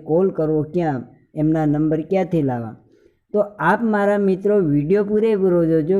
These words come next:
વીડિયોની નીચે ટાઇટલમાં જયદીપભાઈના નંબર બતાવેલ છે, એ નંબર પર કોલ કરી અને જયદીપભાઈ પાસે માહિતી મેળવી શકો છો. હવે તમને એમ થશે કે આ ગાડી ક્યાં જોવા મળશે,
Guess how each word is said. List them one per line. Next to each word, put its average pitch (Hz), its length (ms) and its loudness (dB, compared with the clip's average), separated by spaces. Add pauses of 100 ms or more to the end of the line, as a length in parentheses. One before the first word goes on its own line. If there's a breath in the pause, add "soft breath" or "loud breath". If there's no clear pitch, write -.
(160)
વીડિયોની 190 520 0
નીચે 196 380 -2
ટાઇટલમાં 185 960 -2
જયદીપભાઈના 175 840 -2
નંબર 160 360 0
બતાવેલ 151 640 -2
છે, 151 200 -6 (1120)
એ 202 180 4
નંબર 214 420 2
પર 208 240 4
કોલ 190 260 2
કરી 208 400 0
અને 180 220 0 (160)
જયદીપભાઈ 185 720 0
પાસે 175 320 2
માહિતી 160 480 0
મેળવી 214 400 2
શકો 127 260 -4
છો. 131 240 -12 (920)
હવે 180 240 2
તમને 208 400 0
એમ 196 160 2
થશે 170 400 0
કે 165 160 0
આ 160 160 0
ગાડી 165 420 0
ક્યાં 165 260 -2
જોવા 139 400 0
મળશે, 131 600 -4